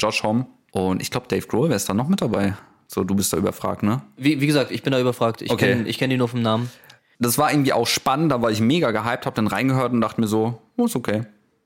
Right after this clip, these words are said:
Speaker 1: Ich würde jetzt einfach mal anfangen und sagen, Marco Minnemann am Schlagzeug, unter anderem mit Steven Wilson aufgetreten,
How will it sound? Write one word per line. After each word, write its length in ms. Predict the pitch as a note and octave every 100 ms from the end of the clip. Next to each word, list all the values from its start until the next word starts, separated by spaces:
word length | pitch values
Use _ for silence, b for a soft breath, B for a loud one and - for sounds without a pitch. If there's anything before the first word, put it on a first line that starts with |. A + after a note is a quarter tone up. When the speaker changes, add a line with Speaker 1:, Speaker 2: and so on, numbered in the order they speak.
| _ _ b b -
Speaker 1:
Ich 120 | -
würde 140 | A2
jetzt 100 | A#2
einfach 220 | G#2 A2 A2
mal 120 | G#2
anfangen 500 | A2+ B2+ B2 A#2+ A#2+
und 240 | G#2+ G2+
sagen, 440 | - G2 G2+ G2 G2+
Marco 320 | G2 A2 B2
Minnemann 480 | A2 A#2 A#2 G#2 G#2
am 160 | G2 G2+
Schlagzeug, 920 | - G2 G2+ - - G2 G#2 A#2+ - _ _ -
unter 300 | A2 G#2+ -
anderem 260 | G#2+ G#2
mit 120 | G2+ -
Steven 300 | - G#2+ G#2+
Wilson 300 | B2 B2+ G#2
aufgetreten, 880 | G#2+ - G#2 A2 G#2+ A2 G#2+ A#2